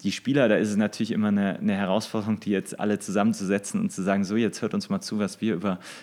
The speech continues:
über, äh, die Fortuna D N A denken“, aber, ähm, die Spieler leben ja dann doch nicht, äh,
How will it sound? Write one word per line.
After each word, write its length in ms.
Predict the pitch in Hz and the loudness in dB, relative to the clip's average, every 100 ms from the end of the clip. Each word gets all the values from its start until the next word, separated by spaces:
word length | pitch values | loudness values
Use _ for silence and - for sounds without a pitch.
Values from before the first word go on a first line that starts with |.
| - | -8
über, 460 | 104 98 95 95 - | -2 0 2 0 0
äh, 420 | 101 95 95 95 175 - | 0 0 0 -2 -6 -6
die 100 | 98 | -6
Fortuna 420 | - 101 - 143 | -2 -4 0 2
D 140 | 113 107 | 4 4
N 80 | 95 | 4
A 180 | 107 | 2
denken“, 460 | 101 104 110 107 104 - - - | 2 2 2 0 0 -4 -18 -4
aber, 420 | 104 104 101 98 - | 0 2 2 0 0
ähm, 240 | 101 98 - - - - | 0 0 -2 -12 -20 -8
die 60 | 101 | -8
Spieler 340 | - 117 113 104 | -4 2 4 6
leben 260 | 104 110 | 4 4
ja 100 | 101 | 4
dann 240 | 98 98 98 | 4 2 2
doch 200 | 107 117 | 0 2
nicht, 420 | 107 - - - | 0 -2 -10 -4
äh, 260 | 95 95 | -2 0